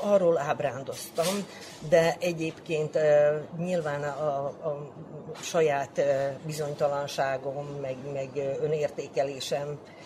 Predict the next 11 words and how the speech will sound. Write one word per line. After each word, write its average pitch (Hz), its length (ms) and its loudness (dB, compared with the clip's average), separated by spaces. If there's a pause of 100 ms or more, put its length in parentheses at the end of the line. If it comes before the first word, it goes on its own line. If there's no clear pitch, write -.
(160)
miatt 160 540 2
én 151 380 0
ezt 131 140 -8
nem 139 200 -6
hittem 131 320 -6
el, 120 240 -8
hogy 123 160 -10
ez, 120 140 -6 (600)
ez - 320 -14
valóra 135 420 -2
válhat. - 500 -10